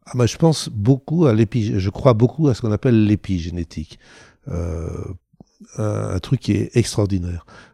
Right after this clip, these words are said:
Euh, une petite fille qui, entre, euh,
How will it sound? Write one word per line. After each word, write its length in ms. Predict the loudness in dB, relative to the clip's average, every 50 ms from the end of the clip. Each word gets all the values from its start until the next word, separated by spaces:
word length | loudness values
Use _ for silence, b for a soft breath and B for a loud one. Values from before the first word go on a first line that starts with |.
| _ -12
Euh, 460 | -8 -6 -4 -4 -2 -4 -4 -4 -4 -6 -6 -8 -8 -12 -14 -18 _ _ _ _ _ _ _ _ _ _ _ _ _ _ _ -20 _ _ -2
une 300 | 0 2 2 2 0 -2 -6 _ _ _ _ _ _ _ _ _ _ _ _ _ _ _
petite 320 | 0 0 0 0 -2 -4
fille 400 | -4 -8 -8 -8 -8 -10 -12 -16 _ b b b b b b b b b
qui, 300 | _ -8 0 2 2 4
entre, 340 | 4 2 0 -2 -2 -2 0
euh, 600 | 2 2 4 4 4 4 2 2 2 2 0 0